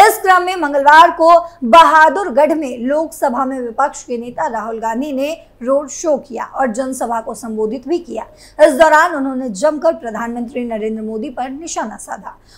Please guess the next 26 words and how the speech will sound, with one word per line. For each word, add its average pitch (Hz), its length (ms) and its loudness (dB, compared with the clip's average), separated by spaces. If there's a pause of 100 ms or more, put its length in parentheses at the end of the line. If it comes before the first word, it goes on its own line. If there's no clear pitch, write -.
उन्होंने 349 300 2
दावा 320 280 8
किया 339 320 6
कि 349 280 -8
उद्योगपति 294 720 -2
मुकेश 262 520 -4
अंबानी 247 460 -4
ने 320 260 -2 (200)
अपने 311 380 4
बेटे 277 320 -4
की 311 120 -10
शादी 262 420 -2
में 285 220 -10
करोड़ों 311 500 -8
खर्च 349 340 -8
किए, 226 240 -14 (300)
जबकि 285 280 2
किसान 285 500 -4
कर्ज 262 360 0
में 254 220 -8
डूबकर 247 380 -10
ही 254 180 -10
शादी 226 400 -10
कर 359 140 -10
सकते - 380 -10
हैं। - 160 -18